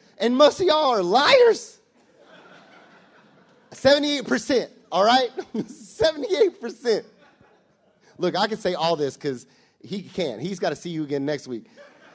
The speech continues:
<laughs> I, I got, I can say all this, okay? Uh, the worst you'll do is not come on a mission trip, all right? 'Cause you didn't like that guy, okay? No, but guys, it's part, it, it,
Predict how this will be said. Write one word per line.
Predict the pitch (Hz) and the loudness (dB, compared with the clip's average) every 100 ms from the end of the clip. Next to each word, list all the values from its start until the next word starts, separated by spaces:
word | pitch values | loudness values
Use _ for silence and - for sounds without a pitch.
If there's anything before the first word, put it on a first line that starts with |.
| _ _ - - _ - | _ _ -20 -20 _ -20
<laughs> | - - 185 - 190 117 _ - - - - - | -20 -16 -16 -10 -12 -12 _ -20 -16 -14 -10 -6
I, | 226 - _ _ - - | -8 -10 _ _ -12 -8
I | 240 | -6
got, | 254 208 | -6 -10
I | 180 | -10
can | 185 175 | -10 -8
say | 165 190 | -4 0
all | 180 | 0
this, | 151 113 123 | -2 -8 -12
okay? | 120 165 165 _ - _ | -6 -6 -6 _ -20 _
Uh, | 180 156 | -14 -2
the | 214 | -2
worst | 196 269 - | 2 2 2
you'll | 254 247 | -2 -2
do | 214 185 | 0 -2
is | |
not | 147 180 | -2 -4
come | 180 180 | -2 -2
on | 165 | -2
a | |
mission | 160 143 135 | -4 -6 -8
trip, | 127 110 | -8 -8
all | 120 143 | -2 0
right? | 160 165 | 0 -2
'Cause | 156 139 | -10 -8
you | 165 | -6
didn't | 165 | -6
like | 160 143 | -6 -6
that | 135 120 | -6 -6
guy, | 120 101 _ _ _ | -8 -10 _ _ _
okay? | 147 175 160 _ _ _ _ _ _ _ _ | -8 -6 -8 _ _ _ _ _ _ _ _
No, | 175 240 202 - _ 139 | 0 0 0 -10 _ -10
but | 202 | -8
guys, | 175 240 202 - - _ | -6 -8 -8 -12 -20 _
it's | 175 180 | -14 -12
part, | - 190 | -12 -8
it, | 196 - | -8 -10
it, | _ | _